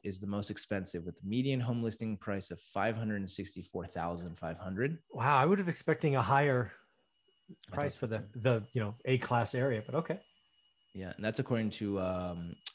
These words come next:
Speaker 1: Realtor dot com data.
Speaker 2: Sure.
Speaker 1: And then South Semarin is the most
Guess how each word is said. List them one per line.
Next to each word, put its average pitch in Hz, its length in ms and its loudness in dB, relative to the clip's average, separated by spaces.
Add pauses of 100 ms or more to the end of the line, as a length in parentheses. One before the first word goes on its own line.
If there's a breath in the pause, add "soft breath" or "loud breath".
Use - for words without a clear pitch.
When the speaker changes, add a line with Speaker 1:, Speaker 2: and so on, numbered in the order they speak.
(240)
Speaker 1:
Realtor 101 480 0
dot 90 180 0
com - 220 -10
data. - 240 -8 (320)
Speaker 2:
Sure. 190 160 -2 (640 soft breath)
Speaker 1:
And 107 120 -2
then 98 140 -2
South 131 600 2
Semarin 95 840 2
is 98 220 -2
the 98 80 -2
most 104 480 -2